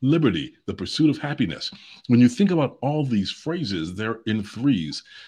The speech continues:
Our language is built to remember threes. In fact, Winston Churchill said,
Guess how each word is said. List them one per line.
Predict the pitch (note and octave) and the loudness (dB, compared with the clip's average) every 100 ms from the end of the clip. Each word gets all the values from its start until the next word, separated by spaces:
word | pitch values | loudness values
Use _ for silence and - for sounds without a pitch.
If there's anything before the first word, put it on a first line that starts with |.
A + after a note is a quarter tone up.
| - _ | -20 _
Our | A#2 G2+ | 0 2
language | G2 A2 D3+ G3+ F2+ C2+ A1+ D#2+ - _ _ _ _ - | 2 -2 -4 -4 -4 -6 -8 -12 -14 _ _ _ _ -4
is | G#2+ | -4
built | F2 G#2+ G#2 - | -2 0 0 -2
to | - B2 | -6 -4
remember | A2+ E2 D2 | -2 -2 -4
threes. | E2 B2 B2 - - - _ _ - - | -8 -4 -4 -6 -10 -14 _ _ -20 -8
In | G#2+ G2+ | -6 -2
fact, | A2 G#2 G2+ | -2 -2 -2
Winston | G2 A#2+ A#2+ A#2 | -2 0 2 0
Churchill | - C3+ - A#2 | 0 -4 -2 -4
said, | G2 - C#2 | -2 -4 -6